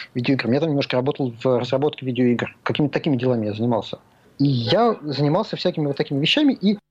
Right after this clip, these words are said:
несмотря на то, что на филфак я так и не поступил, все-таки вот эта, э, история меня очень увлекала. Как именно, э, российское общество сквозь себя пытается все это пропустить, профильтровать и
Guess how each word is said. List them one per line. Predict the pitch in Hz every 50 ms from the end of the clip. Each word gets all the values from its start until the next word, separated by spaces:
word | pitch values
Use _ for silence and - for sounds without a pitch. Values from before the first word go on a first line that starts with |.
| _ _ -
несмотря | - 143 - - 180 175
на |
то, | 165 190
что | 175 - - 165
на | 156 151 156 151 147 143
филфак | - 170 160 - 170 165
я | 165 151 143 - _ -
так | 147 143
и | 160
не | 160 160
поступил, | - - - - 240 - 339 311
все-таки | - - 240 202 - 190
вот | 175 180 196
эта, | 185 - 190
э, | 160 - _ _ - 170 160 156 160 165
история | 180 - - 294 302 277 214
меня | 160 180 233 240
очень | 220 - - 196
увлекала. | 185 170 185 180 - 135 - - - - _ _ _ _ _ _ _ _ _ _ -
Как | - 175 208 208 - - - _ -
именно, | 165 170 165 160 156 156 156 151 147 143 143 - _ _ _ _ - -
э, | 139 135 131
российское | 147 - - 196 - - - 262
общество | 247 - - - 190 151 - _ _ _ _ _ -
сквозь | - - - 180 175 -
себя | - 165 143 208 233
пытается | 233 190 - - 180 185 180 - 156
все | - - 180
это | 165 - 156 - _ _
пропустить, | - 151 143 - 180 - - - 254 240
профильтровать | - - 156 - 160 151 - 147 147 165 220 240 240 - -
и | - 160 165 175 175 175 165 160 147 143 139